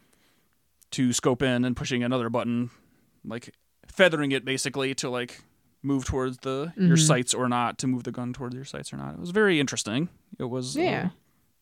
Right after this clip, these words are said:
Speaker 1: a little much <laughs>
Speaker 2: <laughs>
Speaker 1: for me, I will say. I
Speaker 2: More, like, I'm assuming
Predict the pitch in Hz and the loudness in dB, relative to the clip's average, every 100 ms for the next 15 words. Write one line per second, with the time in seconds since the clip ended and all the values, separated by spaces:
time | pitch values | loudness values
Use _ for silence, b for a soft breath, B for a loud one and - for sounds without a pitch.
0 | _ _ _ _ - 147 156 135 143 - | _ _ _ _ -4 2 6 6 6 2
1 | - - 196 190 202 202 214 226 302 - | -2 0 6 8 10 10 8 6 0 0
2 | 214 170 156 160 175 b b b b b | 2 4 4 2 -2 b b b b b
3 | b b b - 127 127 - 131 135 131 | b b b -2 0 2 2 2 2 -2
4 | 127 127 131 139 139 233 262 247 240 208 | -2 -2 -4 -6 4 8 10 10 8 8
5 | 202 185 - - - - 190 180 - 202 | 6 6 0 -14 -6 6 8 8 6 6
6 | 185 175 170 | 8 8 6